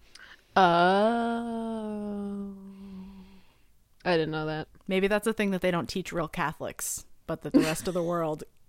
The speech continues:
Speaker 2: is very aware of. They don't have
Speaker 1: I
Speaker 2: snakes
Speaker 1: w-
Speaker 2: in Ireland.
Speaker 1: I would not use me as the <laughs> example of a Catholic. I didn't pay attention at all to that stuff.
Speaker 2: Well,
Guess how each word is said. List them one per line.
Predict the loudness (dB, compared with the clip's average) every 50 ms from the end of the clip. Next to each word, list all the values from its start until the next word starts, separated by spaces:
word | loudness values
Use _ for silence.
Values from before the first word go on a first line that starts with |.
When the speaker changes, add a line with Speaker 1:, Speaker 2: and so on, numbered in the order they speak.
| -20 -20 -10 -2
Speaker 2:
is | 0 0 0 0
very | 0 0 0 2 2 0 -2
aware | -4 -4 -6 -6 -6 -6
of. | -6 -6 -8 -10 -10 -4 2
They | 4 6
don't | 8 8 8
have | 6 6 6
Speaker 1:
I | 6
Speaker 2:
snakes | 4 4 4 2
Speaker 1:
w- | -2 -4 -4 -4
Speaker 2:
in | -6 -8
Ireland. | -8 -8 -10 -10 -12 -14 -20 -20 -20 -20 -20 _ _ -4
Speaker 1:
I | 0 2 2
would | 4 2 0 0 0
not | 2 2 2 2 2 0
use | -2 0 2 2 2 2 0 -2 -4 -2
me | -2 -2 -2 -2 -2 -2 -2 -4
as | -4 -4 -6 -6 -6 -10 -10
the | -10 -8 -6 0 4 4
<laughs> | 4
example | 4 4 -2 0 2 4 6 6 6 6 4 -6 -8 -10 -10 -8 -6 0 4 4 4 8 10 8 8 8 6
of | -2 -2 -2 -4 -6
a | -10 -10 -10 -10 -14
Catholic. | -14 -14 -12 -14 -16 -16 -16 -18 -14 -14 -14 -14 -14 -20 -20 -20 -20 -20 -18 -18 -16 -16 -14 -14 -16 -16 -16 -16 -16 -16 -18 -20 -20 -16 -8 -4
I | 0
didn't | 0 0 0 -2
pay | -2 -2 -2
attention | -2 0 -2 -2 -2 -2 -2 -4 -4 -4 -4
at | -4 -4 -4 -4
all | -2 -2 0 0 0 0 -2 -2 -4
to | -6 -8
that | -10 -8 -10 -10 -12 -14
stuff. | -16 -14 -14 -14 -14 -12 -10 -10 -10 -10 -12 -16 -20 -20 -20 -20 -20 -20 -20 -20 -20 -20 -20 -20 -20 -20 -20 -20 -20 -20 -14 -10
Speaker 2:
Well, | -10 -8 -8 -8 -10